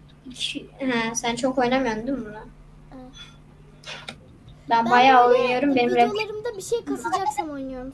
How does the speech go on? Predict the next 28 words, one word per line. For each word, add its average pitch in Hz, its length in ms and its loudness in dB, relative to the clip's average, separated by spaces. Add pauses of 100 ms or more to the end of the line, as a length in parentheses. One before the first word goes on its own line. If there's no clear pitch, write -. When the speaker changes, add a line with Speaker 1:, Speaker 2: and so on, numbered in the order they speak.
Speaker 2:
sadece. 262 560 -14
Normalde 294 420 -8
oynamam 269 520 -8
bu 254 100 -12
arada 233 260 -16
ben. - 360 -20 (240)
<laughs> 392 60 -2
Normalde 453 320 -2 (120)
Speaker 1:
Ben 370 80 2
bir 370 60 -4
şey 415 140 4
söyleyeyim 381 300 4
mi? 294 60 0
Speaker 2:
oynamıyorum. - 340 -8 (280)
Yani 330 460 -8 (180)
çok 427 200 -8
nadir 349 440 -6
oynarım 254 500 -10
normalde. 240 340 -14 (1600)
Speaker 1:
Anladım. 285 640 6
Normalde 285 480 6 (240)
oynamıyorsun. 240 600 0 (140)
Anladım. 233 460 -6 (140)
Üç 285 160 -2
kere 254 220 2
söylemene 240 440 0
gerek 220 340 0
yok. 202 100 -12